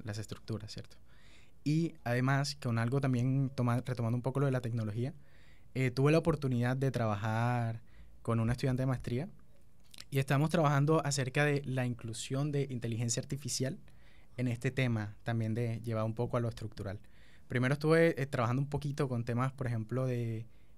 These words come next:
identificar daños en edificaciones debido a sismos, porque esta parte estructural es,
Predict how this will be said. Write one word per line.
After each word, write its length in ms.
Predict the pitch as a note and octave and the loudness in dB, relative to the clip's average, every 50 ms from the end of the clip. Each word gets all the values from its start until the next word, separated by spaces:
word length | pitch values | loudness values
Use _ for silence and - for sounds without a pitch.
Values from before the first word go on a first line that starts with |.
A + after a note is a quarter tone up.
| - - | -12 -4
identificar 800 | C3 C3 C3+ C3 B2+ B2+ A#2 A#2 - G#2+ - C#3 C3+ A#2+ A#2 A#2+ A#2 | 0 2 2 2 2 0 -2 -2 -4 -2 2 4 4 4 2 -2 -2
daños 400 | A#2+ B2+ B2+ A#2 A2 A2 - - | 2 2 2 2 2 0 0 0
en 80 | A2+ A2 | 0 0
edificaciones 760 | G#2+ G#2+ - G#2+ - G#2 - - A#2 A2+ A2+ B2+ C#3 D#3 - - - - - - - | 0 0 -2 -4 -4 -4 -6 -4 -2 -2 -2 -2 -2 -4 -6 -14 -16 -18 -18 -8 -4
debido 260 | A#2 A#2 A2+ A2 G#2+ | -2 0 0 0 0
a 40 | G#2 | 2
sismos, 520 | - - E3 D#3+ - A#2+ G#2+ C#3 D#3 D3 - - - - - - | 2 2 0 0 0 0 -2 -2 -4 -6 -10 -14 -18 -18 -10 -8
porque 200 | A2 A2 - A2 | -8 -4 -4 -4
esta 200 | A2 - A#2+ - | -4 -4 -4 -2
parte 220 | - A2 G#2+ - | -2 -2 0 -2
estructural 540 | C#3 - C3 A#2+ - - A#2 G#2+ G2 G#2 G#2 | -4 -4 -4 -8 -6 -6 -4 -4 -2 -2 -2
es, 380 | A2 G#2+ A2 A#2 A#2 - - | -2 -4 -4 -6 -8 -10 -14